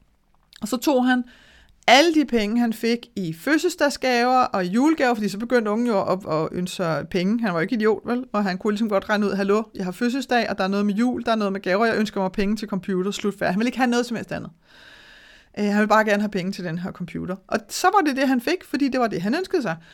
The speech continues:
Øhm, og så en dag, gud døde med, så kunne knægten købe sig sin computer, og han var himmelrygt lykkelig. I dag, der kunne jeg godt forestille mig, at forældre ville gå sådan en lille bitte smule bananas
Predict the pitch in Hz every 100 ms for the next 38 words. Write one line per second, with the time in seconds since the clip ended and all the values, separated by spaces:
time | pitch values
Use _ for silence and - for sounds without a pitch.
0 | - - - - - - 220 196 196 185
1 | 208 - _ _ - 220 - 170 202 220
2 | 277 - _ _ _ 214 202 196 240 269
3 | - - 208 - 214 208 240 208 202 208
4 | 240 254 254 262 294 320 339 214 214 233
5 | 233 247 262 311 262 254 - - 269 330
6 | 330 - _ _ _ _ - - _ -
7 | - 254 262 302 320 226 - _ _ _
8 | _ _ _ _ _ _ _ 269 269 285
9 | 247 262 285 285 285 247 233 247 262 269
10 | 262 254 226 262 302 285 277 302 285 247
11 | 226 196 262 277